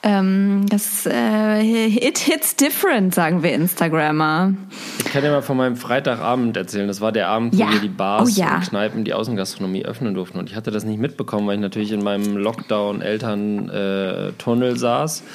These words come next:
Speaker 2: und, äh, fuhr dann nach Hause mit meinen beiden Kindern und ich spürte, irgendwas in dieser Stadt ist anders. Denn, äh, dann blickte ich so nach links und rechts und da saßen Leute vor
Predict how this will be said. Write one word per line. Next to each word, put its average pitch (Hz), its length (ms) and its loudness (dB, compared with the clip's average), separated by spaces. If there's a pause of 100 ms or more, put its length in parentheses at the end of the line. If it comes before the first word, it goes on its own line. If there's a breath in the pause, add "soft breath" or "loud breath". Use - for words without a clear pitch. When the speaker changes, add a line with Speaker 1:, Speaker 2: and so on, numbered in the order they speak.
(380 loud breath)
Speaker 2:
und, 101 480 0
äh, 95 180 -4
fuhr 135 220 -2
dann 135 140 2
nach 104 180 -2
Hause 143 240 2
mit - 80 -4
meinen 113 160 0
beiden 101 240 -2
Kindern 190 560 0 (480 loud breath)
und 117 180 0
ich - 240 -4
spürte, 175 440 -2
irgendwas 147 460 0
in 131 60 -4
dieser 117 220 0
Stadt 120 320 -4
ist 107 100 -6
anders. 92 420 -2
Denn, 98 460 0 (100)
äh, 98 140 -2
dann 95 160 -2
blickte 120 240 -4
ich 117 80 -4
so 110 100 -4
nach 101 140 -2
links 120 220 -2
und - 80 -8
rechts 113 220 -2
und 117 60 0
da 101 120 2
saßen 92 400 -2
Leute 104 400 0
vor 143 720 0